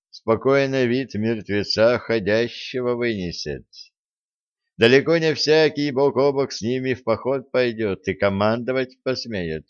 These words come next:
Ты можешь. Найду ли я другого? Олег хмыкнул.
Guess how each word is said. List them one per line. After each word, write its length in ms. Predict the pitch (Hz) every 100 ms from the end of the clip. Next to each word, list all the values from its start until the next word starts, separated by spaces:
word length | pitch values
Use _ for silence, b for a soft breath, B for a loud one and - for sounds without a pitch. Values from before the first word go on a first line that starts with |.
| - _ _ _ _ _ _ _ _ _
Ты 480 | 85 104 139 220 - _ _
можешь. 760 | 80 76 73 101 107 - - _ _ _ _ _ _ _ _ -
Найду 380 | 92 101 135
ли 100 | 190
я 140 | 208 208
другого? 720 | 208 208 202 90 58 55 - _ _ _ _ _ _ _ _ _ _ _ _ _ _ _ _
Олег 340 | 95 104 98
хмыкнул. 680 | - 107 123 - 90 78 69